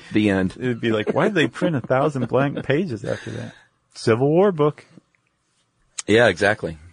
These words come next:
Speaker 1: It's gotta be four inches thick.
Speaker 2: <laughs> Yeah.
Speaker 1: And they make great doorstops.
Speaker 2: Yeah.
Speaker 1: Uh, should we read this thing in full?
Speaker 2: Yeah, with a, a little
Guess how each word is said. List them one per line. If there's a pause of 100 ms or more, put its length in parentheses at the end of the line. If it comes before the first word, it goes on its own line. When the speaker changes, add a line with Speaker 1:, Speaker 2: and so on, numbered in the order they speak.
(540)
Speaker 1:
It's
gotta
be
four
inches
thick.
Speaker 2:
<laughs>
Yeah. (100)
Speaker 1:
And (500)
they
make
great
doorstops. (200)
Speaker 2:
Yeah. (500)
Speaker 1:
Uh, (100)
should
we
read
this
thing
in
full? (420)
Speaker 2:
Yeah,
with
a,
a
little